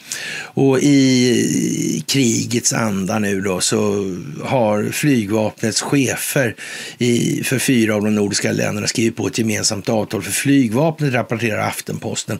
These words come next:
Och jag vet inte riktigt om, om, men om Sverige inte kommer med i nato då?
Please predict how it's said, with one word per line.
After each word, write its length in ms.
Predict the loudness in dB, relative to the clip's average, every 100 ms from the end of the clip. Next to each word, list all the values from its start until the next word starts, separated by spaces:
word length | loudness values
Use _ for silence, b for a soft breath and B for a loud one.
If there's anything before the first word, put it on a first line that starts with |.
| -8
Och 580 | -10 -8 -2 2 4 4
jag 120 | 4
vet 320 | 2 0 0
inte 580 | 0 0 -2 -2 -2 -2 -4 -2
riktigt 440 | 0 0 -2 0
om, 180 | 0 0
om, 400 | 0 2 2 0
men 300 | 0 0 2
om 60 |
Sverige 220 | 2 2 2
inte 160 | 0
kommer 180 | 0 0
med 200 | 2 2
i 60 | 4
nato 380 | 2 -2 -4
då? 200 | -4 -6